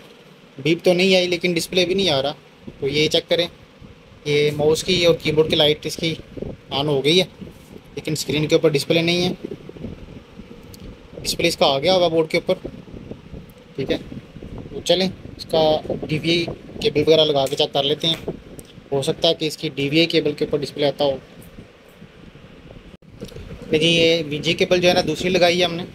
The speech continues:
ठीक है। तो बीप इसकी नहीं आई लेकिन डिस्प्ले इसका शो हो गया, ठीक है। तो ये कीबोर्ड के ऊपर जो है डिस्प्ले आ रहा था, शो हो रहा था। तो प्रॉब्लम ये रैम की है, बीप जो थी वो रैम की ही आ रही थी, ठीक है। तो ये डिस्प्ले इसका आ गया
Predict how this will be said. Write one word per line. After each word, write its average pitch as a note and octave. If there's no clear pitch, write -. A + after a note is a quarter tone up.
ठीक E3+
है। G3
तो D3
बीप E3+
इसकी F#3+
नहीं F#3+
आई F#3
लेकिन E3+
डिस्प्ले F3+
इसका F3+
शो E3
हो C#3
गया, E3
ठीक D3+
है। F#3
तो C#3+
ये D3+
कीबोर्ड D#3+
के F#3+
ऊपर E3+
जो E3
है E3+
डिस्प्ले E3
आ C#3
रहा D#3+
था, E3+
शो E3
हो C#3
रहा D3+
था। E3
तो C3+
प्रॉब्लम D#3
ये F3
रैम D#3+
की F#3
है, F#3
बीप D#3+
जो E3+
थी F3
वो E3
रैम D3+
की F3
ही F3
आ F3
रही E3
थी, F3+
ठीक C#3
है। E3
तो C3
ये C#3+
डिस्प्ले D#3
इसका D#3
आ C#3
गया D#3+